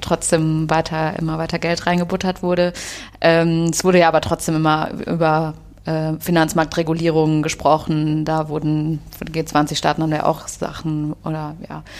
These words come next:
Maßnahmen gemeinsam beschlossen. Wie würdest du die jetzt zehn Jahre später bewerten? Hat das funktioniert? Was hat funktioniert? Was hat vielleicht nicht funktioniert? Ich meine, grad die Player, über die wir eben gesprochen haben, sind ja schon auch immer noch, äh,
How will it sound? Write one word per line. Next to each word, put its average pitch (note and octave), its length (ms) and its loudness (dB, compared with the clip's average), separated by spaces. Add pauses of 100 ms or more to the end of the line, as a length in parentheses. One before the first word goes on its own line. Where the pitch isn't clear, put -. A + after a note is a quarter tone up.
(260)
Maßnahmen E3 600 4
gemeinsam D#3+ 440 -2
beschlossen. D#3+ 400 -2
Wie D#3 80 0
würdest D#3 260 -4
du D3+ 60 -6
die D#3 160 -6
jetzt D#3 300 -4
zehn D#3 200 2
Jahre D#3 220 2
später D#3 380 -4
bewerten? D#3+ 580 0
Hat D#3 120 -12
das D#3+ 100 -8
funktioniert? F3 720 0
Was E3+ 160 2
hat E3+ 120 0
funktioniert? D#3+ 520 -2
Was - 100 -8
hat - 100 -12
vielleicht - 280 -8
nicht F3+ 100 0
funktioniert? D#3+ 560 -2
Ich - 120 -10
meine, D#3 200 2 (320)
grad D#3 220 -2
die D#3+ 60 -8
Player, D#3 300 4
über D3+ 140 0
die D3+ 140 -4
wir D3+ 100 0
eben D#3 180 0
gesprochen D#3 440 0
haben, D3+ 100 2
sind D3+ 160 -2
ja D3+ 80 -4
schon D#3 240 0
auch D3+ 100 -2
immer E3+ 220 0
noch, D#3+ 300 -2
äh, D#3+ 320 -2